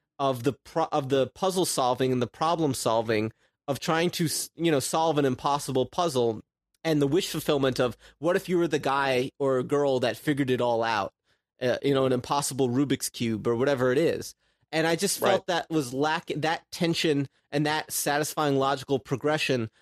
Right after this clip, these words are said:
Speaker 1: was lacking from the movie. It, it felt like, it felt like a very nice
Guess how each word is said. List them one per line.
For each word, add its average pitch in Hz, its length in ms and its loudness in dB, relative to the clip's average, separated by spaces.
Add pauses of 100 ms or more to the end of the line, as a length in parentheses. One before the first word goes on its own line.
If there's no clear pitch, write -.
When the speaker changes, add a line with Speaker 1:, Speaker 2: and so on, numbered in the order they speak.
(140)
Speaker 1:
was 143 160 -2
lacking 143 400 0
from 139 200 0
the 135 60 2
movie. 139 360 2
It, 117 100 0
it 139 140 0
felt 175 280 -2
like, 160 320 0 (340)
it 160 60 -4
felt 220 180 -2
like 226 140 0
a 185 60 2
very 165 340 2
nice 170 420 2